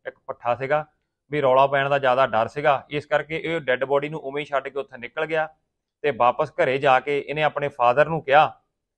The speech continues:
ਵੀ immediately ਤੁਸੀਂ ਦੇਖ ਕੇ ਉਹ ਹਜੇ ਤੱਕ ਜਿਹੜਾ ਬ੍ਰਦਰ ਆ ਕਦੇ ਨਹੀਂ ਆਇਆ। ਉਹਨੇ ਕਿਹਾ ਵੀ ਉਹ ਜ਼ਮੀਨ ਨੂੰ ਗੇੜਾ ਮਾਰਨ ਗਿਆ ਹੋਇਆ, ਜਲਦੀ ਆ ਜਾਊਗਾ। ਤੇ ਇਹਨੇ ਕਿਹਾ ਵੀ ਤੁਸੀਂ ਇਹਨੂੰ ਇਕੱਲੇ ਨੂੰ ਕਿਉਂ ਜਾਣ ਦਿੱਤਾ? ਤੇ ਜਿਹੜੇ ਇਹਦੇ ਕੱਪੜੇ ਸੀਗੇ ਬਲੱਡ ਨਾਲ ਲਿਬੜੇ ਹੋਏ, ਇਹਨੇ ਉਹ ਵਾਸ਼ਿੰਗ ਮਸ਼ੀਨ ਦੇ ਵਿੱਚ ਸੁੱਟ ਦਿੱਤੇ।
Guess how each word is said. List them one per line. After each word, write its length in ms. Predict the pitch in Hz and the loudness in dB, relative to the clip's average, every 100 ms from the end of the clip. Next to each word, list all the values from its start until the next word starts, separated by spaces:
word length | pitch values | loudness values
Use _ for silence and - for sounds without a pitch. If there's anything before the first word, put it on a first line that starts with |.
| _ _ | _ _
ਵੀ 260 | 151 151 156 | -6 -4 -4
immediately 460 | 175 160 156 156 156 | -2 -2 -2 -2 -6
ਤੁਸੀਂ 200 | 147 143 | -8 -4
ਦੇਖ 280 | 135 135 | -4 -4
ਕੇ 60 | 147 | -4
ਉਹ 320 | 151 151 131 | 2 2 2
ਹਜੇ 100 | 135 | -2
ਤੱਕ 200 | 135 143 | -2 -2
ਜਿਹੜਾ 180 | 139 147 | 0 0
ਬ੍ਰਦਰ 300 | 123 131 147 | 0 0 2
ਆ 60 | 151 | 0
ਕਦੇ 240 | 143 123 | 0 -2
ਨਹੀਂ 160 | 131 127 | -4 -4
ਆਇਆ। 320 | 110 101 104 - | -4 -6 -12 -14
ਉਹਨੇ 180 | 165 | -10
ਕਿਹਾ 120 | 165 170 | -6 -4
ਵੀ 100 | 185 | -4
ਉਹ 60 | |
ਜ਼ਮੀਨ 320 | 151 139 139 | -6 -8 -8
ਨੂੰ 140 | 151 139 | -8 -10
ਗੇੜਾ 240 | 123 127 | -4 -2
ਮਾਰਨ 300 | 135 131 131 | -2 -4 -6
ਗਿਆ 220 | 120 113 | -6 -4
ਹੋਇਆ, 160 | 117 175 | -4 -6
ਜਲਦੀ 380 | 139 127 131 147 | -2 -4 -2 0
ਆ 100 | 113 | 0
ਜਾਊਗਾ। 360 | 113 104 95 _ _ _ _ _ | -2 -8 -10 _ _ _ _ _
ਤੇ 80 | - | -8
ਇਹਨੇ 240 | 143 156 160 | -4 -4 -2
ਕਿਹਾ 120 | 175 | -2
ਵੀ 80 | 185 | -2
ਤੁਸੀਂ 220 | 170 175 | -6 -6
ਇਹਨੂੰ 100 | 175 | -2
ਇਕੱਲੇ 240 | 165 170 | 0 2
ਨੂੰ 120 | 185 | 2
ਕਿਉਂ 200 | 180 156 | 2 2
ਜਾਣ 240 | 143 131 120 | 2 2 0
ਦਿੱਤਾ? 320 | 110 101 92 _ _ _ _ | -4 -6 -8 _ _ _ _
ਤੇ 100 | 143 | -8
ਜਿਹੜੇ 260 | 127 143 170 | -4 -2 -2
ਇਹਦੇ 260 | 165 160 170 | -2 -2 -2
ਕੱਪੜੇ 380 | 135 - 165 | -4 0 0
ਸੀਗੇ 260 | 165 170 175 | 0 -2 -2
ਬਲੱਡ 300 | 147 135 139 | 2 2 2
ਨਾਲ 160 | 160 147 | -2 -2
ਲਿਬੜੇ 280 | 123 143 | -2 0
ਹੋਏ, 180 | 151 147 - _ _ - | 0 -2 -6 _ _ -6
ਇਹਨੇ 180 | 165 175 | -2 0
ਉਹ 160 | 175 | 0
ਵਾਸ਼ਿੰਗ 380 | 151 143 143 170 | 2 2 2 -4
ਮਸ਼ੀਨ 260 | 151 139 135 | -6 -6 -4
ਦੇ 80 | 131 | -2
ਵਿੱਚ 160 | 131 | -4
ਸੁੱਟ 200 | - 107 | -6 -10
ਦਿੱਤੇ। 220 | 98 - | -12 -18